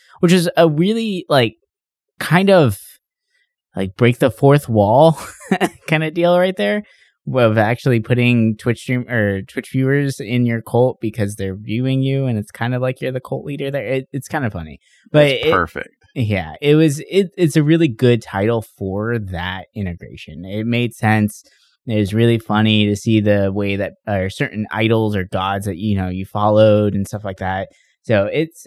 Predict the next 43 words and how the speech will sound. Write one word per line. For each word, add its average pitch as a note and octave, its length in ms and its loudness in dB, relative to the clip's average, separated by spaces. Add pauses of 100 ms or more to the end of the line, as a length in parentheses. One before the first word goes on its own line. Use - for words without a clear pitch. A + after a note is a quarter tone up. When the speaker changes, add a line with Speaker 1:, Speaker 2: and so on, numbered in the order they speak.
Speaker 1:
it E3 160 0
is F3 160 0
a F3+ 80 -2
really C#3+ 340 -2 (220)
funny A#2 340 0
title. E3+ 460 -4
It's, G#2 260 -6
it A2+ 180 -4 (120)
really D3+ 280 2
takes D3+ 300 -6
the B2+ 140 -2
lightheartedness B2 1040 -2
of G2+ 340 0 (180)
cults - 500 -6
<laughs> - 60 -6 (180)
and F#3+ 420 -2
really G2 220 -6
makes F#2+ 220 -8
it - 80 -16
interesting. F3+ 500 -6 (360)
But D3 280 2
it, E3+ 180 0 (340)
I, C3 300 0
I C3+ 80 2
think - 320 -8 (1080)
it's D3 200 0
really F#3 240 4
weird. A#2+ 220 4
It, C#3 440 2
it, C3+ 280 2
it C3 140 -2
didn't D#3 200 -4
really, D#3+ 220 2
like, B2+ 180 2
occur A#2+ 440 0
to A#2+ 80 4
me A2+ 200 4
until G#2 300 0
you G2 120 0
said G#2+ 220 -2
it G2+ 140 -6
too, A2 240 2
where G2 200 -2